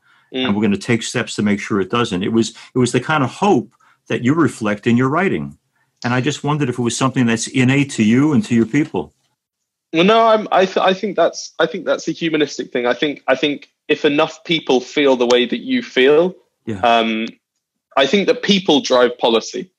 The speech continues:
Speaker 2: Mm.
Speaker 1: Um, ultimately, you know, policy very, very often reflects the overwhelming will of the people, I think, because I think when, uh, when governments try and steer people, uh,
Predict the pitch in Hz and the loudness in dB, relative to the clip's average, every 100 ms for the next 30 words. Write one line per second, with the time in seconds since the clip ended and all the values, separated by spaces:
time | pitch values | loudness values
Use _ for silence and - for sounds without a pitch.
0 | _ _ _ _ 113 110 107 107 107 98 | _ _ _ _ 2 4 4 0 -8 -12
1 | _ _ - 131 131 117 113 104 - - | _ _ 0 2 2 -4 -4 -4 -8 -6
2 | 131 123 113 110 - 175 175 - 147 135 | 0 4 4 2 0 2 2 2 0 0
3 | - 135 160 160 147 135 117 - 165 165 | -4 0 2 4 2 0 -6 -4 2 4
4 | 143 135 - 120 113 113 - 127 120 - | 4 2 0 -4 -2 -2 0 -2 -2 -6
5 | - - 127 120 113 98 _ _ _ _ | -10 -4 -2 0 -2 -4 _ _ _ _
6 | 139 139 127 120 120 120 113 113 110 _ | 2 2 2 4 4 4 0 -4 -10 _
7 | _ 123 123 117 - 113 120 117 139 - | _ 0 2 2 -4 -8 -6 -2 -2 0
8 | 120 117 113 127 - - - 117 123 120 | -2 -2 -6 -8 -10 -12 -4 -2 -2 -4
9 | 120 120 _ - - _ _ 127 127 127 | -6 -8 _ -20 -20 _ _ 0 2 0
10 | 123 120 - - 117 113 110 - - 131 | -4 -8 -10 -4 0 0 -2 -8 -6 -4
11 | 131 123 139 123 123 120 - - 127 120 | -4 0 0 0 -4 -4 -8 -4 2 2
12 | 117 110 110 113 _ _ - - - 131 | 2 0 -6 -10 _ _ -10 -6 -2 2
13 | 127 123 - 123 120 113 110 107 _ _ | 2 0 -2 -4 0 2 2 -4 _ _
14 | _ - 110 | _ -4 -2